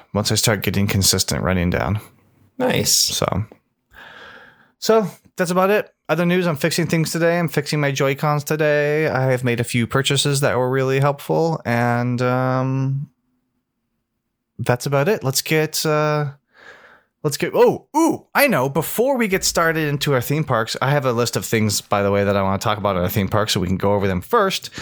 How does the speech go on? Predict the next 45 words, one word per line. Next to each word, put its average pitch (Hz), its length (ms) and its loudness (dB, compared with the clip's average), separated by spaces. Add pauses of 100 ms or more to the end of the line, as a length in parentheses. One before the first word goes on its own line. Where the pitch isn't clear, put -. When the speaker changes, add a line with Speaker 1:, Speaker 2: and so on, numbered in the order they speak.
Speaker 2:
Okay. 139 300 0
Speaker 1:
if - 120 -2
we 113 60 0
want 110 280 0
to. 175 300 0 (560)
Before 208 260 0
we 277 80 0
get 185 140 0
into 202 280 0
it, 156 100 -4
though, 143 180 0
before 156 420 -2
I 170 60 2
was 151 160 0
watching 131 300 0
National 113 400 0
Treasure, 113 680 0
which 117 260 0
is 143 200 0
our 120 100 2
National 95 420 -2
Treasure, 98 480 0
I 120 120 0
was 123 140 -2
watching 139 440 2
a 110 120 4 (220)
Speaker 2:
Oh, 135 720 4
gag. 104 680 -2
That 107 120 0
was 143 100 4
Speaker 1:
a 143 40 0
you- 135 80 0
Speaker 2:
horrible, 147 400 4
and 120 120 0
you 113 120 2
should 104 200 -2
feel 113 300 0
horrible. 95 580 -2 (160)
Speaker 1:
I 127 60 0
don't. 113 240 0
I 117 60 2
feel 117 160 -2
great. 101 280 -2 (300)
A 147 140 2
YouTube 139 880 0